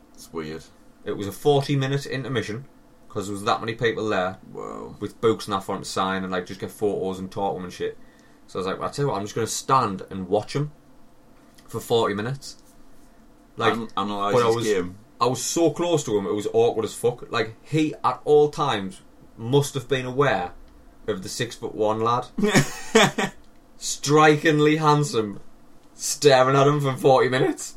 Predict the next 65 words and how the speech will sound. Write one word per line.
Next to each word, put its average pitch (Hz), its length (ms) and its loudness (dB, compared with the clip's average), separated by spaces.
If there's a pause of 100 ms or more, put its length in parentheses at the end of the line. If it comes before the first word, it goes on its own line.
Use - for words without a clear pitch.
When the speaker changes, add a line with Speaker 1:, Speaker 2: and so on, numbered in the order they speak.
Speaker 2:
while 139 240 4
he 143 100 10
was 139 160 4
just 139 200 0
greeting 151 420 8
other 151 180 6
people, 127 360 6
and 117 120 -2
I 127 40 4
was 131 160 2
just 147 580 6
Speaker 1:
<laughs> - 80 -10
Speaker 2:
analysing 147 600 6
his 139 160 -2
game 110 460 2 (720)
from 107 220 -6
top 139 320 -4
to 120 100 -6
bottom, 127 420 -2 (240)
Speaker 1:
That's 123 200 -6
Speaker 2:
in 110 80 -4
Speaker 1:
weird. 127 160 6
Speaker 2:
and 113 140 4
out. 131 280 0
Speaker 1:
It's - 140 0
Speaker 2:
Ah, 175 120 6
it's 170 80 4
Speaker 1:
weird. 156 140 4
Speaker 2:
really 175 200 8
weird, 139 320 2
but 113 120 2
I - 20 2
thought, 110 240 0
"Well, 101 80 -4
fuck - 240 -8
it, 185 60 -6
he's - 140 -4
a 110 60 -6
celebrity." 107 640 -4
Speaker 1:
Your 123 120 -2
man 123 320 2
crush 147 220 -6
has 113 140 -8
gone 113 280 0
too 110 200 -2
far. 104 380 -2
Speaker 2:
It 107 80 0
has 143 180 4
gone 156 160 0
too 160 200 -2
far. 151 280 0
I'm 123 100 -4
not 135 140 -4
sure 131 180 2
I 120 40 -2
fancy 131 340 -4
him 139 80 -2
anymore. 143 380 -2 (200)
I've - 100 -6
got 135 120 2
a 123 60 0
massive 147 360 2
respect 151 320 -2
for 90 200 -6
him, 90 140 -14